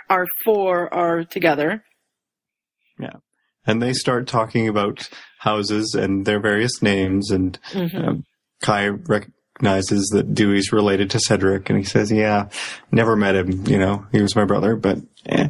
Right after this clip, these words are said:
Speaker 1: Mm-hmm.
Speaker 2: Um,
Speaker 1: And Kai says, "This is Violet," and she sort of nods, but that's it. And Dewey says, "Wow, she's a friendly one." <laughs>
Speaker 2: Yeah, she doesn't talk much.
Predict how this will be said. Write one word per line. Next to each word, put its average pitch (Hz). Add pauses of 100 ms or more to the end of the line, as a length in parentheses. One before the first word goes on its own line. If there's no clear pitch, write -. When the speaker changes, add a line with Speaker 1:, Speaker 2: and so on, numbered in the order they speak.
(140)
Speaker 1:
Mm-hmm. 160
Speaker 2:
Um, 95 (500)
Speaker 1:
And 180
Kai 196 (100)
says, 220
"This 233
is 262
Violet," 196
and 196
she 208
sort 202
of 185
nods, 156 (120)
but 165
that's 160
it. 151
And 156 (160)
Dewey 165
says, 156
"Wow, 170
she's -
a 143
friendly 147
one." 165 (240)
<laughs> 160 (1160)
Speaker 2:
Yeah, 277
she 202
doesn't 165
talk 110
much. 107